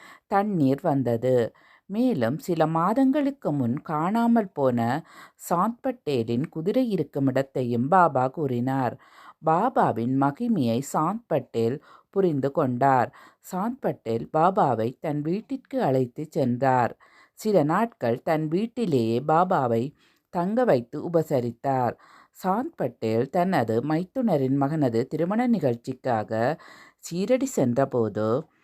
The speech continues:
பாபாவையும் தன்னுடன் சீரடிக்கு அழைத்து சென்றார். பாபாவின் ஒளி பொருந்திய தோற்றத்தை கண்ட மகால் சபாபதி என்னும் பூசாரி அவரை சாமி என்று அழைத்தார்.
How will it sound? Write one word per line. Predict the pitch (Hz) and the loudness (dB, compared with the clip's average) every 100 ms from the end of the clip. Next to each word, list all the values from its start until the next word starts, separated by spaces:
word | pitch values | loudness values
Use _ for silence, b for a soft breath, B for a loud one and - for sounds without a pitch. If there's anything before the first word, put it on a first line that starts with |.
| b b | b b
பாபாவையும் | 151 175 226 220 131 117 113 127 | 2 4 4 2 2 -2 -2 -6
தன்னுடன் | - 190 214 165 120 135 - | -4 -4 -2 -2 -2 -2 -6
சீரடிக்கு | 214 240 165 120 - 170 | -6 0 0 0 -4 -2
அழைத்து | 165 127 123 139 | 0 -2 -4 -10
சென்றார். | - 135 117 127 127 117 - B B B B 175 | -4 -2 0 2 2 0 -2 B B B B -6
பாபாவின் | 170 254 269 202 120 127 139 | -2 -2 -2 -2 -2 -4 0
ஒளி | 143 185 | 0 0
பொருந்திய | - 262 254 262 277 | -2 -2 0 -2 -2
தோற்றத்தை | 277 143 139 170 170 196 | -2 -4 -2 -6 -4 -8
கண்ட | 180 135 117 113 110 127 151 B B B B | -2 0 0 0 0 0 0 B B B B
மகால் | 156 156 156 240 269 | -4 -2 -2 -2 -2
சபாபதி | - 165 175 196 214 202 214 | 0 2 2 0 -2 -10 -8
என்னும் | - 131 127 131 | -2 0 0 -4
பூசாரி | 147 175 185 131 110 110 123 B B B | -8 -6 -2 -2 -2 -4 -6 B B B
அவரை | 196 214 214 127 117 | 0 4 4 2 -2
சாமி | - 170 170 233 247 | -2 0 2 2 2
என்று | 143 120 127 156 | 2 0 0 0
அழைத்தார். | 139 120 117 143 135 | 0 -2 -2 0 0